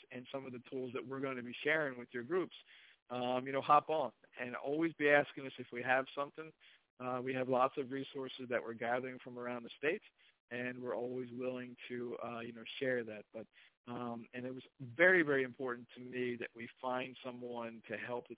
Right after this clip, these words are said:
charter schools with their legal issues and policy, uh, you know, aspects. Everywhere Jeff and I go, um, <laughs> we're always being asked, "Hey, do you have, do you have a policy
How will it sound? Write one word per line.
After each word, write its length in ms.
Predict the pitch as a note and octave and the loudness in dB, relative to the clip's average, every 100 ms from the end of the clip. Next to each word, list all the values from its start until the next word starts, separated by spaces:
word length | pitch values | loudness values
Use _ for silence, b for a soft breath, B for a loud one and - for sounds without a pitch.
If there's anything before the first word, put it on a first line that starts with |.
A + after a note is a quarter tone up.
| - | -6
charter 280 | A#2 A#2 A2+ | -4 -4 -8
schools 320 | - A2+ A2 - | -10 -10 -10 -10
with 200 | A#2 A#2+ A#2+ - B B B _ | -6 -6 -6 -14 B B B _
their 140 | B2 A#2+ | 0 2
legal 440 | B2+ C#3 C3+ C3 | 2 2 0 0
issues 440 | B2+ B2 B2+ B2+ A#2 | -2 -4 -4 -6 -6
and 140 | A2+ | -10
policy, 680 | - B2+ B2+ B2+ - B2+ B2 | -2 2 2 0 -2 -2 -2
uh, 200 | A#2 A#2 | -2 -4
you 120 | A#2 | -6
know, 100 | A#2 | -4
aspects. 460 | A#2+ B2 - A#2 - | -2 -2 -4 -8 -2
Everywhere 440 | C3 D3+ D3 C#3+ | 0 2 6 6
Jeff 180 | C3+ C3+ - | 6 0 0
and 100 | B2+ | -2
I 100 | B2+ | 2
go, 380 | C3 B2 A2+ A2+ B B B _ - | 4 4 2 -2 B B B _ -8
um, 720 | A#2 A#2 A#2 A#2 A#2 A#2 A#2+ - - | -6 -2 -2 -2 -4 -8 -12 -18 -20
<laughs> 340 | C#3 _ _ C3 | -20 _ _ -4
we're 140 | C#3 | 2
always 220 | C#3 C#3+ | 2 2
being 280 | C3 C#3 C3 | 2 0 2
asked, 240 | C3+ B2 - | 4 2 4
"Hey, 180 | C3+ B2+ | 2 4
do 60 | |
you 120 | B2+ | 2
have, 320 | B2 C3 B2+ B2 | 4 6 4 0
do 380 | - - - | -4 -20 -4
you 80 | B2+ | 2
have 100 | C3 | 2
a 40 | B2+ | 4
policy 560 | - C#3 C3+ C3 C3 | 6 8 8 4 -4